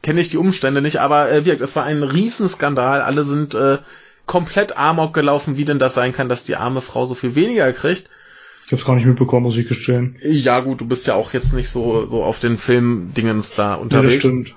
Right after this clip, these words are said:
Speaker 1: Und,
Speaker 2: Aber wenn
Speaker 1: äh,
Speaker 2: das so ein Riesenskandal ist, da hätte ich gedacht, gut, krieg ich's mit, aber nö.
Speaker 1: Ja, äh, war jedenfalls ein Riesending. Und,
Speaker 2: Ja.
Speaker 1: ähm, ich kann's ein Stück weit verstehen, denn eigentlich so seitens der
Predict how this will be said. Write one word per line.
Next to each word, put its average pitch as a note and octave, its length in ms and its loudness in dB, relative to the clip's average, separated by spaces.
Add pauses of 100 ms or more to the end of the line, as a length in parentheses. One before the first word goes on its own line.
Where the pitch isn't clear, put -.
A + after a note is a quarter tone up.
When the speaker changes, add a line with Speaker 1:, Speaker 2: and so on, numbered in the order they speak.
(100)
Speaker 1:
Und, C3+ 340 2
Speaker 2:
Aber C3 120 6
wenn B2 40 6
Speaker 1:
äh, B2+ 60 6
Speaker 2:
das B2 100 0
so D3 80 -2
ein C#3 40 0
Riesenskandal C3+ 760 2
ist, D3+ 160 -2
da D3 60 6
hätte C#3 100 4
ich C3+ 100 -2
gedacht, C3+ 360 2
gut, C3+ 120 -2
krieg C3+ 140 4
ich's C3 140 2
mit, C3 160 2
aber C3+ 180 2
nö. C3+ 220 6
Speaker 1:
Ja, A2+ 360 2 (380)
äh, C3+ 380 4 (240)
war D3 260 0
jedenfalls D#3+ 440 0
ein C#3 80 -2
Riesending. A2 580 -4 (580)
Und, B2 420 2
Speaker 2:
Ja. C#3 260 2
Speaker 1:
ähm, A2+ 180 -6 (720)
ich C#3 160 0
kann's G#3+ 380 -4
ein E3+ 200 -4
Stück F#3+ 300 -4
weit C#3 180 2
verstehen, F#3+ 720 -2
denn C#3+ 220 -2
eigentlich D3 800 -6
so C3+ 340 -2
seitens B2 440 -2
der A2+ 400 0